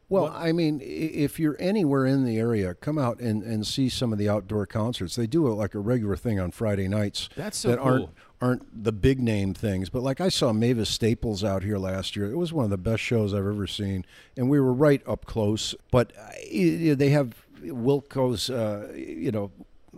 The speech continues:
Speaker 1: people are coming this year. Uh, uh, we, you've got, uh, Suzanne Vega's playing, uh, with, with, uh, Bruce Hornsby.
Speaker 2: Wow.
Speaker 1: I guess she's the Range now.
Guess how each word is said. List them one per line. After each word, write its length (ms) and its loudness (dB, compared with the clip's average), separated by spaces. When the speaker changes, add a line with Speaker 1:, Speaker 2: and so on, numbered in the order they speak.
Speaker 1:
people 240 -2
are 40 -4
coming 320 0
this 220 -2
year. 440 -2
Uh, 360 -4
uh, 520 0
we, 440 -4
you've 260 2
got, 340 0
uh, 180 0
Suzanne 500 0
Vega's 500 2
playing, 680 -2
uh, 280 -20
with, 360 -6
with, 300 0
uh, 120 2
Bruce 260 0
Hornsby. 640 0
Speaker 2:
Wow. 120 -14
Speaker 1:
I 60 -2
guess 140 4
she's 320 4
the 120 2
Range 440 2
now. 260 -2